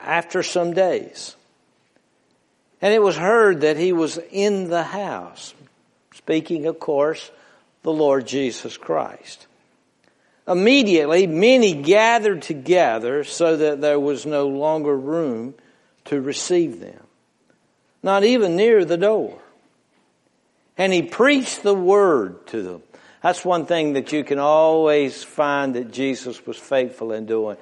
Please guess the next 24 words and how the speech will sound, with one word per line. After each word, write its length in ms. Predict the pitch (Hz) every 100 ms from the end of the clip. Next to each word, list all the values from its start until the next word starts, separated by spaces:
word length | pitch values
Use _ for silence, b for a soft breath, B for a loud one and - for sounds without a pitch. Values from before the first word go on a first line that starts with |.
| b b
and 160 | 107 117
that 160 | 131 107
was 120 | 101
preaching 640 | - - 117 - 107 101
the 100 | 98
word. 600 | 92 95 92 95 - _ _ b b b b b
He 140 | 160
was 160 | 160 123
a 120 | 127
faithful 580 | - 196 214 - - 196
preacher, 640 | - 202 190 - - 95
and 100 | 98
he 140 | 101 104
always 840 | 120 147 160 170 165 165 156 131
took 280 | - 185 135
the 80 | 156
word 280 | 147 160 151
of 160 | 131
God, 460 | 131 143 127 107 B B B
and 280 | - 127 123
he 240 | 127 120 113
spoke 920 | - - _ - 165 202 202 - -
with 240 | 170 170
truth 640 | - - 175 151 95 82